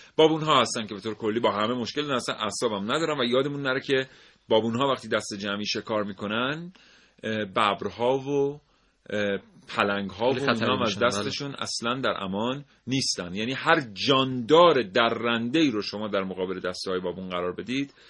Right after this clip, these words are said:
Speaker 1: دریده می‌شه.
Speaker 2: میمون‌های فضانورد.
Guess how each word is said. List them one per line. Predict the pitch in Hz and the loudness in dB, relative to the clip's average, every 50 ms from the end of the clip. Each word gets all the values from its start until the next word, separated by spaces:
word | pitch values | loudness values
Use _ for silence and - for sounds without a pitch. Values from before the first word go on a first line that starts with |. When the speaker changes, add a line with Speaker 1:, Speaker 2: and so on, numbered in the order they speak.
| - _ _ - | -20 _ _ -6
Speaker 1:
دریده | 101 98 92 92 85 78 90 85 | -4 -2 -2 -4 -4 -6 -8 -10
می‌شه. | 85 82 - - - 95 95 - _ _ _ _ _ _ _ _ _ _ _ - | -10 -14 -14 -16 -16 -18 -20 -20 _ _ _ _ _ _ _ _ _ _ _ -6
Speaker 2:
میمون‌های | 123 127 131 135 139 139 139 131 143 170 190 | 0 0 0 2 0 -2 -4 -2 -2 -2 -2
فضانورد. | 180 180 143 120 117 123 117 110 107 104 107 101 95 - - | 0 0 0 2 2 2 0 0 0 0 0 -2 -2 -6 -10